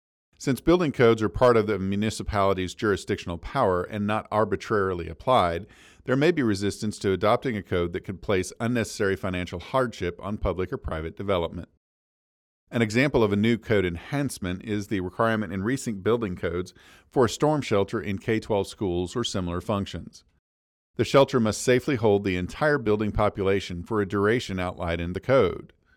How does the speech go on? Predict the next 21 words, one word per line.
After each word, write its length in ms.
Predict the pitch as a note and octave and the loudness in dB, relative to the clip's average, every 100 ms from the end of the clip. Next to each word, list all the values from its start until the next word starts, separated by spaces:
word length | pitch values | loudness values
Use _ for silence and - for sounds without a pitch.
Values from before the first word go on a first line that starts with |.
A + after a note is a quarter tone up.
| _ | _
such 220 | - A#2+ A2 | -4 -2 0
as 120 | G2 | 0
ninety 280 | A2+ G#2 F#2 | 0 2 0
minutes 360 | G#2 F#2 F2 | 0 -2 -6
for 140 | - F#2 | -4 -6
a 60 | |
tornadic 480 | - F2+ E2+ E2 D#2+ | -4 -4 -2 -4 -4
event. 480 | E2+ G2 E2+ - _ _ _ _ _ _ _ _ | -4 -4 -6 -12 _ _ _ _ _ _ _ _
However, 460 | B2+ B2+ E3 G2+ G#2 | 4 4 6 4 2
a 140 | A#2 | -2
similarly 560 | - - E3+ C#3+ A2 G2+ | -4 0 0 2 2 2
vulnerable 500 | F#2 F#2+ F#2+ F2 F2+ | 2 2 0 -2 -2
population, 800 | - F#2+ F#2+ G2+ A#2 - E2+ F2+ | 0 0 0 0 0 -4 -8 -4
such 260 | G2+ E2+ | -4 -4
as 120 | F2 | -6
sleeping 360 | - B2+ A2+ G2 | -4 -2 -2 -4
students 460 | - G#2+ G2 G2 G2+ | -4 -2 -2 -4 -4
in 100 | F2+ | -4
university 440 | F#2 E2+ E2+ F2 | -4 -4 -6 -2
residence 500 | G2+ A#2 F2 D#2+ E2 | 0 0 -2 -6 -6
halls, 420 | E2+ D#2+ D#2 F#2 | -2 -2 -2 -6